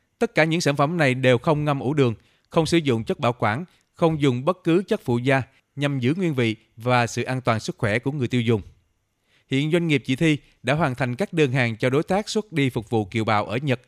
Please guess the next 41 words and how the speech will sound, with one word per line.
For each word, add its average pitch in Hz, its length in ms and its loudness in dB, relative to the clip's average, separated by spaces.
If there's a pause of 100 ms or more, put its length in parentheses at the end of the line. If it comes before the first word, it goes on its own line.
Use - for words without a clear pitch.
Hàn 107 240 -6
Quốc, 190 160 0 (160)
Nga 127 300 -2
và 104 100 -4
Ba 104 160 -2
Lan. 120 200 2 (420)
Phần 139 140 -2
còn 135 140 0
lại 110 220 0 (240)
phục 127 160 -2
vụ 113 240 2
thị 113 120 -2
trường 113 260 0
nội 107 120 -2
địa 104 140 -2
dịp 107 200 -6
Tết. 170 180 0 (680)
Tuy 185 100 0
nhiên, 175 180 -2 (240)
vì 151 140 4
không 170 260 0
dùng 131 180 0
chất 190 140 -2
bảo 127 120 4
quản 123 300 0 (320)
nên 160 200 0
thời 127 160 2
hạn 117 160 0
sử 135 120 -2
dụng 120 300 0
sản 113 180 -2
phẩm 139 280 -4
mứt 190 140 -4
xay 175 140 0
dẻo 117 240 -2 (260)
chỉ 117 140 0
từ 123 220 0
ba 117 200 0
đến 127 180 -4
sáu 147 180 -2
tháng. 151 260 0